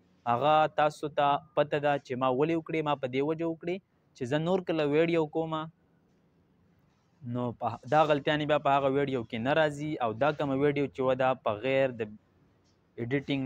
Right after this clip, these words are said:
نه ده. بله دا خبره، هر کله چې تاسو ویډیو جوړوئ، تاسو له پکار دي چې بیک ګراوند میوزیک کم تر کم استعمال کړئ. وجه د هغې دا ده چې اکثر ستاسو ویډیو ډېره زیاته ښه وي، خو تاسو ته د بیک ګراوند میوزیک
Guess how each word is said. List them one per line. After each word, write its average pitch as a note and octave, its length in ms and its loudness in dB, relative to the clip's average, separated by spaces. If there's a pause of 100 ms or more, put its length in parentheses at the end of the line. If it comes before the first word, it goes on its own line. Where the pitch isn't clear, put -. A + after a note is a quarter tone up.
نه G#2+ 60 -4 (100)
ده. G2 80 2 (400)
بله E3+ 380 2
دا E3+ 140 2
خبره، E3 340 2
هر D#3 180 2
کله D#3 220 2
چې C3 60 -14 (120)
تاسو D#3 400 0 (400)
ویډیو D3 400 2
جوړوئ، B2 340 2 (140)
تاسو C3 240 -2
له G#2+ 140 -8
پکار C3+ 340 0
دي C#3+ 80 -2
چې A#2+ 220 -8
بیک A2+ 160 -2
ګراوند C#3 340 0
میوزیک C3+ 480 -6
کم C#3 260 -2
تر A2 200 -6
کم C#3 200 -4
استعمال D3 400 -8
کړئ. E3 120 -8 (420)
وجه F3 200 4
د E3+ 140 4
هغې C#3+ 220 2 (100)
دا E3 140 4
ده D#3+ 80 4 (100)
چې - 80 -4 (120)
اکثر D3 380 -2
ستاسو D3 400 -2 (120)
ویډیو C#3 440 0
ډېره C#3 240 2
زیاته C3 240 0 (100)
ښه D3 160 -4
وي، C#3+ 160 -2
خو A#2+ 160 -4
تاسو C3 280 -2
ته - 360 -8 (160)
د B2 140 0
بیک B2+ 160 0
ګراوند D3+ 480 0
میوزیک D3+ 320 -6